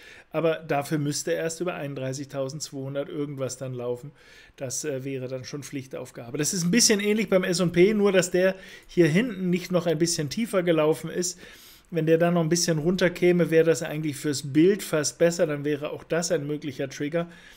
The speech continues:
Aber auch hier gilt, dass dieser Rücksetzer, den wir hier haben, dann ganz schön weit schon mal runter wäre. Also wenn wir ungefähr das hier nochmal sehen, das mittlere Gewackel,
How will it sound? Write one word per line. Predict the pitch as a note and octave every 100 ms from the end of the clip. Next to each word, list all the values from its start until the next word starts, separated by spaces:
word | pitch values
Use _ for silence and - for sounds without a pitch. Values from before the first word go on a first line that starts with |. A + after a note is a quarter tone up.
| - - - _
Aber | E3+ E3 D3+ E3+
auch | F3+ F3
hier | - F#3+ A3 E3+
gilt, | D#3+ D3 C3 - - _ _ _ _ _ _ - -
dass | C#3 C3+
dieser | G3 A#3 B3
Rücksetzer, | G3+ F#3+ - C#3 C3+ D#3 F3 - - - - -
den | D3 D3+
wir |
hier | C3 C3+
haben, | B2+ C3 C3+ D#3+ E3 - - _
dann | C3 C#3
ganz | C3+ C3+ E3+
schön | - E3 E3+ D#3+
weit | C3+ D3+ D#3+
schon | - D#3
mal | D3
runter | C3+ D#3 E3+ C3+
wäre. | C3 C3+ C3+
Also | D#3 B2+ A#2+
wenn | C3
wir | B2+ B2 - - - -
ungefähr | D#3 G3+ F#3 - C#3
das | C3+ D3+ -
hier | - E3+
nochmal | D#3+ C3+ D3 C#3+
sehen, | C#3+ D3 D3
das | C3+ C#3
mittlere | E3 F3 C#3 C3+
Gewackel, | C3 B2+ D3+ F#3+ F#3+